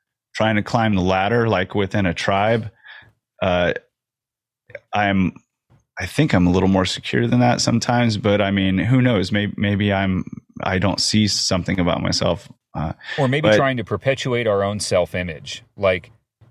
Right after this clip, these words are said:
Speaker 2: I still dress like I did in the nineties or the early two thousands when I was young and cool and becoming myself and cared about this stuff. So when that period of my life happened,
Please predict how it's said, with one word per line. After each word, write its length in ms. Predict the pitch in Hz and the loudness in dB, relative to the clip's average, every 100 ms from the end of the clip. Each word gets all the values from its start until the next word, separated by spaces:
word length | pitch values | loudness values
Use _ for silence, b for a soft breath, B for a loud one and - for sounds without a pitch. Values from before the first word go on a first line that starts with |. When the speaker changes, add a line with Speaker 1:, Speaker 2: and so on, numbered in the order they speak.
| _ | _
Speaker 2:
I 140 | 131 185 | -2 -2
still 400 | - - 127 123 | -4 -4 -4 -4
dress 540 | 98 107 101 104 - | -6 -2 0 -2 -6
like 400 | 92 90 90 - | -2 -2 -2 -8
I 180 | 101 90 | -8 -8
did 500 | 87 98 101 98 87 - _ _ _ - | -8 -6 -4 -4 -8 -16 _ _ _ -8
in 120 | 101 | -6
the 100 | 92 | -4
nineties 960 | 82 82 87 85 82 76 53 - - - | -6 -6 -6 -6 -8 -10 -16 -14 -14 -12
or 140 | - 101 | -6 -6
the 120 | 101 | -4
early 300 | 117 113 104 | -4 -4 -6
two 200 | - 95 | -8 -8
thousands 640 | 92 80 80 82 71 - 104 | -4 -6 -6 -12 -16 -16 -8
when 140 | 107 | -4
I 80 | 107 | -4
was 380 | 98 90 - - _ | -4 -8 -10 -14 _
young 400 | 110 120 117 117 | -2 0 0 -4
and 200 | 113 95 | -6 -10
cool 480 | 90 113 107 104 104 | -6 -4 -2 -2 -4
and 240 | 98 90 87 | -6 -8 -8
becoming 460 | 87 - 107 104 | -10 -6 -6 -4
myself 640 | 95 92 - 92 87 85 - - | -6 -6 -2 0 0 -4 -16 -8
and 180 | 95 | -8
cared 260 | 80 101 95 | -2 -2 -2
about 260 | 80 76 - | -4 -8 -8
this 180 | 85 | -12
stuff. 340 | - 92 - - b b b b - | -10 -10 -12 -18 b b b b -20
So 240 | - - 113 | -8 0 0
when 220 | 104 104 | 0 -2
that 300 | 123 165 170 _ _ _ _ _ - | -2 -2 -6 _ _ _ _ _ -8
period 340 | 120 107 98 | -6 -4 -4
of 60 | 92 | -2
my 120 | 92 | -2
life 260 | 90 90 | 0 -2
happened, 460 | 92 90 82 90 82 | -2 -4 -2 -4 -4